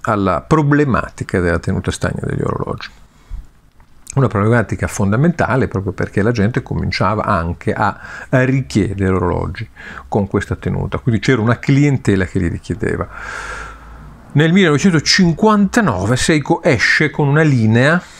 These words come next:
molto interessante, Kronos. Vi faccio vedere una bella foto di un, di una pubblicazione.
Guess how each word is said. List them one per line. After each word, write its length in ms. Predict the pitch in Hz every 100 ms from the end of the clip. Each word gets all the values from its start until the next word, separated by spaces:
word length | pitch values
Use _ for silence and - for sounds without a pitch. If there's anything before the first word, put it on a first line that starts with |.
| - -
molto 380 | - 131 165 120
interessante, 880 | 101 110 110 - 107 95 95 - -
Kronos. 880 | - 123 92 90 131 - - - 196 - - - - - - _ -
Vi 120 | 151
faccio 300 | - 98 -
vedere 280 | 107 104 107
una 120 | 98
bella 220 | 92 90 -
foto 580 | - - - - 143 147
di 120 | -
un, 220 | 104 95 92
di 100 | 95
una 140 | 92 87
pubblicazione. 920 | 107 101 95 135 - 175 107 -